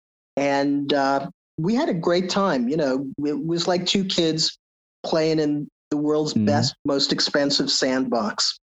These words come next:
Speaker 2: Well, you mentioned, uh, playing in the shuttle that you won. That's why I love this. You know, first season, Andy Probert des-,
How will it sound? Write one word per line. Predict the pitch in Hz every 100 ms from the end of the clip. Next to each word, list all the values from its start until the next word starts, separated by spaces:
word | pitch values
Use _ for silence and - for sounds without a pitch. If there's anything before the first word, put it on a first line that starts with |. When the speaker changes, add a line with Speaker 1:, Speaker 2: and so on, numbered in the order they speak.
| -
Speaker 2:
Well, | 135
you | 135
mentioned, | 143 156 175 147 127 117
uh, | 123 117
playing | 101 - 143 135 127
in | 123
the | 117
shuttle | - 135 117 101
that | 104 -
you | 117
won. | 117 113 117
That's | 160 -
why | 156
I | 135
love | 131 127
this. | 113 110 - - _ _ _ -
You |
know, | 131
first | 107 143 135
season, | - 143 117 123
Andy | 117 117
Probert | 107 127 104 113
des-, | 98 104